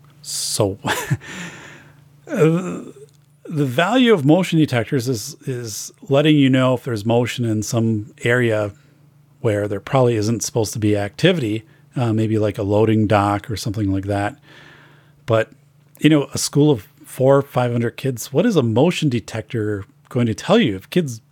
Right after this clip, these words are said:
people moving around all the time? So, you know, it's probably gonna be more of a feature to have at night when you don't have many people in the building.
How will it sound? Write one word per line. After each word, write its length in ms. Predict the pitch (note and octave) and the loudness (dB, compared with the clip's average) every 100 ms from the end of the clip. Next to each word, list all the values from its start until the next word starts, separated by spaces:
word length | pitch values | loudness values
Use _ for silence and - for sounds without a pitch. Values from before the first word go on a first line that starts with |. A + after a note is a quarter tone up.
| - | -4
people 200 | G3+ D3+ | -2 2
moving 300 | C#3+ C#3 C3 | 2 4 2
around 220 | C3 B2+ | 2 0
all 140 | A2+ | -2
the 80 | A#2 | -2
time? 520 | - F#3+ E3+ F#2+ G#2+ - _ - - - - _ _ _ | -2 2 2 0 -6 -16 _ -20 -20 -20 -20 _ _ _
So, 580 | - - B2 A#2 A2 A2+ _ | -12 -6 0 0 0 -2 _
you 180 | - - | -14 -8
know, 300 | A2 G2+ G#2+ - _ - | -6 -6 -8 -14 _ -10
it's 160 | - | -10
probably 260 | - F3+ A#3 | -2 2 2
gonna 200 | F3+ D3 | 4 4
be 100 | C3 | 4
more 560 | B2 A#2+ A#2+ A#2+ A#2+ - _ _ _ _ _ _ - | 4 4 4 2 0 -6 _ _ _ _ _ _ -6
of 80 | G#2+ | -6
a 100 | F#2+ | -4
feature 380 | D3 C#3 C3 | 0 0 0
to 80 | A#2 | -2
have 260 | A#2+ A#2 A2+ A2+ | -2 -4 -6 -8
at 220 | G#2 A#2+ | -6 0
night 280 | D3 F3+ - | 2 2 -2
when 100 | B2 | -2
you 100 | A2+ | -2
don't 180 | G#2+ G#2+ | -2 -2
have 140 | G2+ | -2
many 180 | G#2+ G2 | -2 -4
people 340 | - A#2 A#2+ G#2 | -4 -6 -2 0
in 80 | |
the 80 | G2 | 2
building. 460 | F#2+ G3 F3 C#3 | 4 4 4 2